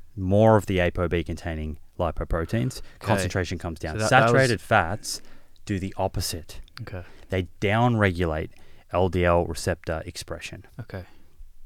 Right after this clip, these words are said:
Speaker 2: Yeah,
Speaker 1: So
Speaker 2: that was one of the questions I, I was trying to understand is, does our diet influence the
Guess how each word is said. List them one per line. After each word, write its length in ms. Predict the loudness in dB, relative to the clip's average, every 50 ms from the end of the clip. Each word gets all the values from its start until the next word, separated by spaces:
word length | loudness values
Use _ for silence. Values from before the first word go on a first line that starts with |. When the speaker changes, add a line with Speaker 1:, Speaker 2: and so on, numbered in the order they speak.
| -16 -18 -20 -20 -20 -12 -8
Speaker 2:
Yeah, 80 | -6 -4
Speaker 1:
So 220 | 0 2 4 4 4
Speaker 2:
that 180 | 4 4 4
was 100 | 4 4
one 140 | 4 4 4
of 40 | 4
the 40 | 2
questions 440 | 0 0 0 0 0 0 -2 0 0
I, 120 | 2 2 2
I 160 | 0 -2 -4
was 100 | -6 -6
trying 160 | -4 -4 -4 -2
to 60 | -2
understand 480 | -4 -4 -6 -6 -4 -2 -2 -2 -2 -4
is, 160 | -4 -6 -8 -12 -14 -20 -20 -20 -20 -20 -20 -20 -20 -16 -4 0
does 180 | 2 4 6
our 140 | 6 6 6
diet 360 | 6 6 4 4 4 4 2 -2
influence 420 | -4 -6 -6 -6 -4 -4 -4 -4
the 160 | -4 -4 -4